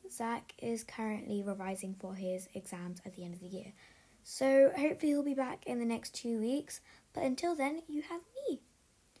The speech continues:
So this episode, we're just going to be talking about some normal stuff,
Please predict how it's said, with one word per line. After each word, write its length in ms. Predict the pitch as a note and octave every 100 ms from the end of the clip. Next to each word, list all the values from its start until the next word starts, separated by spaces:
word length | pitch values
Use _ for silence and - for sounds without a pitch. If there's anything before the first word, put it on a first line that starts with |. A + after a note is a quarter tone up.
| _ _ _
So 540 | - - G4 E4 - - -
this 260 | - E4 -
episode, 540 | D#4 - C#4+ C#4 C4+
we're 80 | C4+
just 200 | C4+ -
going 180 | C4+ C4
to 100 | -
be 60 | B3
talking 420 | - B3 - B3+
about 280 | B3 A#3 -
some 440 | B3 A#3 A#3 A#3 - - _ -
normal 320 | A#3+ A#3+ A#3+
stuff, 380 | B3 - B3+ D4+